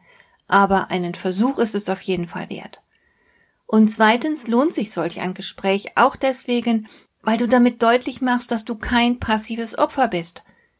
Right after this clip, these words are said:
Und es gilt die Regel, Täter suchen Opfer, keine Gegner. Wenn du dich also als Gegner erweist,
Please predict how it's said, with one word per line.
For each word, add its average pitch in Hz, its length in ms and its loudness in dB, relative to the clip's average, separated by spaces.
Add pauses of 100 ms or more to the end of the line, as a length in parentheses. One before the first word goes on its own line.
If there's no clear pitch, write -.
(140)
Und 214 140 6
es 214 140 2
gilt 247 220 0
die 240 120 -4
Regel, 208 420 0 (460)
Täter 226 600 2
suchen 202 560 0
Opfer, 302 500 0 (280)
keine 185 420 0
Gegner. 247 560 -4 (520)
Wenn 294 160 6
du 330 100 4
dich - 260 0
also 180 340 0
als - 320 -8
Gegner 214 520 0
erweist, 170 600 -4